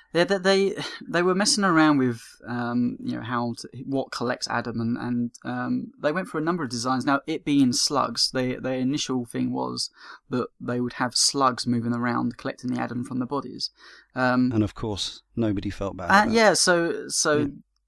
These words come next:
Speaker 1: many people would think, "Yeah, just stamp on the slug because it's just a slug." <laughs> Like, I'll take
Speaker 2: Mm.
Speaker 1: the,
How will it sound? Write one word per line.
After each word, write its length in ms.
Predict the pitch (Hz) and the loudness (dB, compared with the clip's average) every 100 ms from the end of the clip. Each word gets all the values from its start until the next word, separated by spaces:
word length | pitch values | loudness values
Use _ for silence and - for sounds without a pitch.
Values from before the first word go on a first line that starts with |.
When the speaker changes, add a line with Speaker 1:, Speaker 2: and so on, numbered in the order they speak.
| _ _ _ _ _ | _ _ _ _ _
Speaker 1:
many 280 | 147 160 160 | 2 4 4
people 240 | 151 135 127 | 4 2 0
would 100 | 120 | 0
think, 260 | 135 127 - | 2 0 2
"Yeah, 260 | 139 127 - - | -2 -2 -4 2
just 140 | - | 6
stamp 340 | - 131 120 - | 6 6 2 0
on 120 | 120 | 0
the 80 | 117 | 2
slug 300 | - 170 - - | 2 0 -2 -6
because 260 | 127 120 | -6 -6
it's 140 | 120 - | -8 -8
just 280 | - - 123 | -6 -4 2
a 40 | |
slug." 340 | - 156 135 - | 2 2 0 0
<laughs> 40 | |
Like, 220 | 139 131 - - - | -2 -2 -4 -8 2
I'll 140 | 139 | 4
take 260 | - 147 147 | 6 4 4
Speaker 2:
Mm. 120 | 139 | 2
Speaker 1:
the, 220 | 127 123 | 2 2